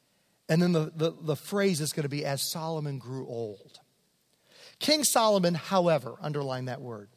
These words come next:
however, loved many foreign women besides Pharaoh's daughter, Moabites, Ammonites, Edomites, Sidonians, and Hittites.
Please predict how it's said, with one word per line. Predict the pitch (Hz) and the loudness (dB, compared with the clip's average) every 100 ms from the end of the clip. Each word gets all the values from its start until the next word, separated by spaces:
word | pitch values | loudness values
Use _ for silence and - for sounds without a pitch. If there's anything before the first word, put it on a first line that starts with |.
| _ - | _ -2
however, | 202 190 180 139 117 - _ _ _ _ _ _ - | 2 6 4 2 -6 -14 _ _ _ _ _ _ 0
loved | 175 190 156 156 | 4 6 4 4
many | 175 220 269 | 4 4 0
foreign | - 226 220 214 185 | -4 0 2 2 2
women | 175 170 165 | 2 2 0
besides | 151 - - 175 180 156 - | -2 -2 0 0 0 -2 -4
Pharaoh's | 170 160 151 147 | 0 2 0 -2
daughter, | - 123 107 95 - _ _ _ _ _ - | -4 -6 -6 -12 -20 _ _ _ _ _ 2
Moabites, | 156 190 185 143 127 120 - - - 165 | 6 6 6 2 -2 -6 -10 -12 -8 0
Ammonites, | 185 180 151 127 131 - - _ _ _ _ | 4 4 2 -2 -4 -6 -6 _ _ _ _
Edomites, | 202 202 175 143 139 - | 6 6 4 2 -2 -2
Sidonians, | - 147 135 170 202 208 202 190 | 0 0 2 0 2 0 -2 -2
and | 175 | -2
Hittites. | 160 - 127 - - | -2 -2 -8 -8 -10